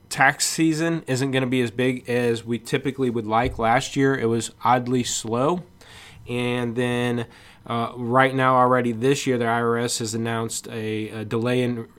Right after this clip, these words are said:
tax returns. Also, people are holding out to see what Trump's gonna do with Obamacare and stuff and see if there's penalties still. And so I think a lot of people are holding out on taxes, and the tax season won't be as strong as they typically would see.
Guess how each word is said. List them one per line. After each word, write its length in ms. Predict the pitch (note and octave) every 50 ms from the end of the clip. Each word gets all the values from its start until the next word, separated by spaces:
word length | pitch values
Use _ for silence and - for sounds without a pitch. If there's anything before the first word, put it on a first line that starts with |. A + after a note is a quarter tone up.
| _ _ _ - -
tax 300 | - B2 B2 B2+ - C#3+
returns. 580 | C#3 C3+ - C3+ C#3 D3+ E3 D#3+ - - - - - -
Also, 260 | A#2+ B2 - - B2+
people 320 | A#2 - D3+ C3 C3 C3+ B2
are 80 | A#2
holding 400 | A2 - C#3 C3 B2+ C3+ B2+ B2
out 220 | A#2+ A#2+ C3 C3+ -
to 100 | B2+ A#2
see 160 | - - C3
what 180 | A#2 A#2 A2+
Trump's 320 | - - C#3 B2+ B2+ - -
gonna 220 | - C3 B2 A#2+
do 180 | A2+ G#2 A#2+ A#2+
with 120 | A#2+ A2+
Obamacare 640 | A#2+ G#2 F#2+ A2+ A2 A#2+ B2 A#2+ A2+ - - B2+ B2
and 100 | A#2+ A#2
stuff 260 | - - C3 B2+ B2+
and 140 | B2+ A#2+ A2+
see 140 | - B2 A#2+
if 80 | A2
there's 160 | A2+ A2 G#2+ -
penalties 500 | - - C3 C3 C3 B2 B2+ C3 B2 -
still. 480 | - - - C3+ C3 C#3 C#3+ D3 - - - - - - - - - - -
And 200 | A#2 A#2+ A#2 A2+
so 440 | - - - B2 A#2+ A#2+ A#2 A2+ - - - - - - -
I 40 | A#2+
think 160 | A2+ B2+ A2+
a 40 | A#2
lot 220 | A#2 A#2 A#2 B2 B2+
of 60 | -
people 260 | - C#3+ C3+ C#3 C3
are 60 | A#2+
holding 340 | A2 - C3 C3+ C#3 C#3+ C#3
out 160 | C3 C3 C3
on 120 | C3 C3 B2+
taxes, 680 | - B2+ A#2 A#2 A2+ A2+ - - A#2+ A2+ A2+ A2 A2+ - -
and 300 | A#2+ B2 B2+ B2+ B2 A#2+ - -
the 100 | A2+ A2
tax 380 | A2 - C3 A#2+ A#2+ - -
season 380 | - - C3 B2 A2+ A#2 G#2+ G#2+
won't 200 | A2 A#2+ A#2+ -
be 120 | C3+ B2+
as 120 | A#2+ A#2 -
strong 500 | - - - B2 A2+ A2 A2 A2+ A2 A2 - _ - - - - - _ -
as 200 | A2 A2+ G#2+ G#2+
they 100 | A2 A2
typically 480 | A2 - C3+ B2 - - - B2 A#2+
would 180 | A#2 B2 A#2 -
see. 360 | - - A#2+ A#2 A#2 A2+